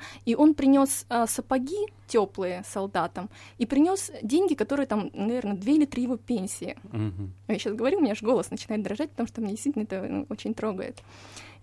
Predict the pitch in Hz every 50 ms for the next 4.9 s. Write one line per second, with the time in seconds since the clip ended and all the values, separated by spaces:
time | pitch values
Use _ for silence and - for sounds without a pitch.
0 | - 240 262 277 - - - - - - 233 220 - - 233 269 277 - 311 294
1 | 294 277 - 302 294 247 - - - 202 208 233 208 220 220 - 226 - - 349
2 | 392 381 285 - - - - 277 - - - - 247 - - - 330 339 311 -
3 | - 277 277 277 320 269 226 202 - 190 190 214 - 311 - - 233 220 - 202
4 | 220 247 294 311 277 - - 170 208 214 - - - 226 214 208 190 -